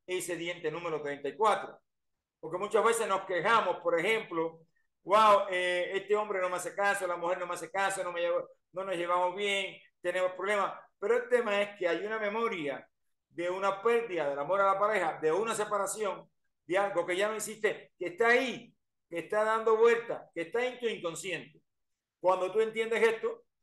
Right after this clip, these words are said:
eh, lo puedes eliminar. También, eh, se puede hacer, bueno, no tengo el equipo para medir la conductividad,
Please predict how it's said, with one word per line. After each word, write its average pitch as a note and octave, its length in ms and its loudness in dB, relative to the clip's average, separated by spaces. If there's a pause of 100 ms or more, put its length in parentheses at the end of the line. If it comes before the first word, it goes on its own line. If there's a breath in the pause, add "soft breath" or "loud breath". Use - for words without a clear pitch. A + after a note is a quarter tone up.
(280)
eh, F3+ 240 -2
lo E3+ 180 -2
puedes F#3 520 0
eliminar. E3 560 -6 (200)
También, F#3 680 -4 (540)
eh, E3+ 420 -2
se D#3+ 140 -6
puede F#3 220 0
hacer, G3 300 0
bueno, G3 260 0
no F3 140 -4
tengo F3+ 200 -2
el F3+ 60 2
equipo F#3 340 -6
para F#3 180 -2
medir F#3 280 -2
la F#3 140 0
conductividad, A3+ 680 -2